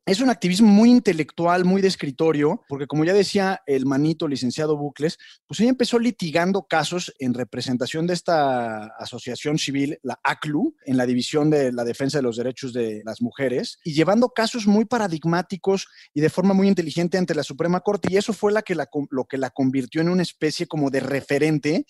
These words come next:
en el litigio, es decir, por fuera de las instituciones, eh, en materia de, de, de defensa de derechos de la minoría.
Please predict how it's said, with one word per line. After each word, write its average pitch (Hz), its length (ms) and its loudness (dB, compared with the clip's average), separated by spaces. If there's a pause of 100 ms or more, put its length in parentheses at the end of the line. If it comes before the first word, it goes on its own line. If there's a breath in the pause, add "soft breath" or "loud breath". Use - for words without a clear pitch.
en 156 240 2
el 160 160 0
litigio, 202 560 0
es 175 80 4
decir, 180 200 -4
por 147 180 -4
fuera 185 220 2
de 185 80 4
las 151 180 -2
instituciones, 135 920 -2 (400 soft breath)
eh, 127 300 -2
en 123 200 2
materia 151 360 2
de, 143 100 4
de, 113 320 -4
de 110 140 -6
defensa 143 460 -2
de 117 260 -2
derechos 127 300 -4
de 139 60 -2
la 139 80 0
minoría. 180 320 0